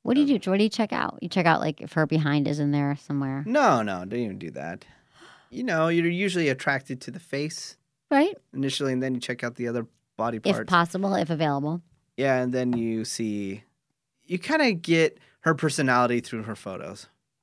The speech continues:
Speaker 1: Yeah?
Speaker 2: So if there's a, if I click on it and there's a bunch of different photos of just self-portraits, not into her.
Speaker 1: No.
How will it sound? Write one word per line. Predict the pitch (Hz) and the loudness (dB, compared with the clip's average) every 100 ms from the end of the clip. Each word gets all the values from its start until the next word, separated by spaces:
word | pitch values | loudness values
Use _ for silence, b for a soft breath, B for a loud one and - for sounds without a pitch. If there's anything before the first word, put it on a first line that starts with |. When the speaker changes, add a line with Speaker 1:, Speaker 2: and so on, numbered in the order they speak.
| _ _ _ _ _ _ - - | _ _ _ _ _ _ -20 0
Speaker 1:
Yeah? | 208 220 269 | 4 4 2
Speaker 2:
So | - 156 | 2 4
if | 151 | 6
there's | 190 202 196 | 8 8 8
a, | 170 - | 6 4
if | 147 | 2
I | 180 175 | 4 4
click | 202 185 | 2 4
on | 190 185 | 4 4
it | 170 | 2
and | 156 | 2
there's | 143 | 2
a | 139 | 2
bunch | 139 170 185 180 | -2 -2 0 2
of | 175 | 0
different | 165 160 151 | -4 -4 -4
photos | 165 160 160 147 | 0 2 2 2
of | 123 | 0
just | 147 139 - | 0 -2 4
self-portraits, | 160 156 - 156 156 170 156 - - _ _ _ - | 4 4 2 0 4 0 0 -8 -14 _ _ _ -2
not | 139 131 113 | 4 6 6
into | 101 98 - 107 | 2 -6 -10 -10
her. | 101 | -6
Speaker 1:
No. | 190 185 180 202 | -2 0 0 -2